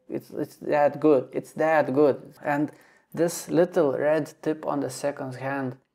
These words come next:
it's like, this is the only strong color throughout the watch. And just a little end of the second hand, and just makes the look, makes the watch. Another interesting thing,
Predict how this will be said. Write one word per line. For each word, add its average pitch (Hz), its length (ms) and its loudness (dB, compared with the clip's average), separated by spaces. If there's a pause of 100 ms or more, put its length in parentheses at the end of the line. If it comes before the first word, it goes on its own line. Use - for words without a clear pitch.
(280)
it's 147 140 -10
like, 160 260 -2
this 190 180 0
is 175 140 -4
the 180 180 -2
only 226 520 0
strong 185 680 -2
color 175 460 0 (240)
throughout 156 380 2
the 147 100 -4
watch. 139 400 0 (500)
And - 220 -14 (100)
just 214 300 -10
a 214 40 -4
little 277 460 -4 (720)
end 226 420 0
of 202 360 0
the 185 100 -2
second 180 460 -4
hand, 160 300 -4 (100)
and 175 300 -4
just 165 260 -6 (200)
makes 170 500 -4
the 143 120 -4
look, 151 300 -2
makes - 360 -4
the 143 120 -4
watch. 139 320 -2 (260)
Another 196 600 0
interesting 190 600 -2
thing, 180 300 -6